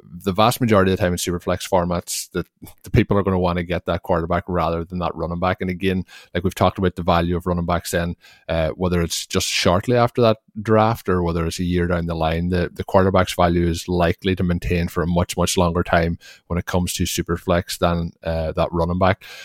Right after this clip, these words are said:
So I always think that when you're in that, and a bit like Monty would be looking at here, if you can get that quarterback rather than the running back, you're, you're always likely to be able to move them, uh,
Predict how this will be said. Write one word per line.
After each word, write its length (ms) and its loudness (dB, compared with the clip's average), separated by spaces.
So 120 4
I 60 10
always 260 6
think 180 0
that 140 0
when 140 2
you're 360 4
in 280 2
that, 220 2
and 380 0
a 80 -6
bit 160 0
like 240 0
Monty 380 2
would 120 2
be 80 0
looking 200 -2
at 80 -2
here, 280 2
if 140 -10
you 120 4
can 300 0
get 280 0
that 220 2
quarterback 480 2
rather 380 2
than 100 2
the 80 2
running 220 4
back, 240 4
you're, 180 2
you're 240 0
always 400 4
likely 300 0
to 60 0
be 80 0
able 120 -2
to 80 -2
move 380 0
them, 280 0
uh, 260 0